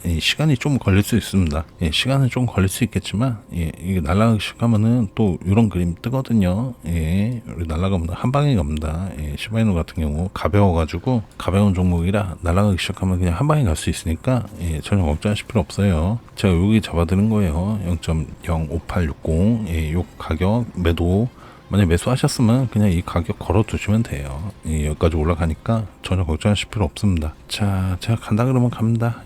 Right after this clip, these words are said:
예, 제가 검증시켜 드릴게요. 네, 조만간 갈 거예요. 이 시간은 알 수가 없어요. 예, 형님들이 날려주는 거라, 예, 차트는 형님들이 만드는 겁니다.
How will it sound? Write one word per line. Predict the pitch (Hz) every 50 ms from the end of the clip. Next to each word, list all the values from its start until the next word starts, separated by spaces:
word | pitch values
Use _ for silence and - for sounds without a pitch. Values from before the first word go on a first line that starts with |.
| - -
예, | 98 95
제가 | - - 110 107 104 - -
검증시켜 | - - 107 110 110 113 110 - - - - 139
드릴게요. | - - - 135 - - - 120 123 123 107 107 117 131 151 - - - - 85
네, | 92 82 78 71 - - - -
조만간 | - - 101 98 101 98 92 -
갈 | - 95 90
거예요. | - - 82 113 95 87 85 98 113 - - - -
이 | 104 101
시간은 | - - 156 151 165 160 156 143 120 107 - - -
알 | - 101
수가 | 107 - - - 104
없어요. | - - - 139 123 98 92 101 110 107 104
예, | - 95 98 95 87
형님들이 | 85 117 139 147 147 147 135 135 117 113 98
날려주는 | 85 85 95 101 95 92 107 98 92
거라, | 85 87 101 110 107 104 98 - - -
예, | 92
차트는 | 85 - - - - - 151 139 113
형님들이 | - 160 175 175 175 170 151 151 135 117
만드는 | 98 82 85 92 104 110 110
겁니다. | 101 90 80 85 85 85 90 101 120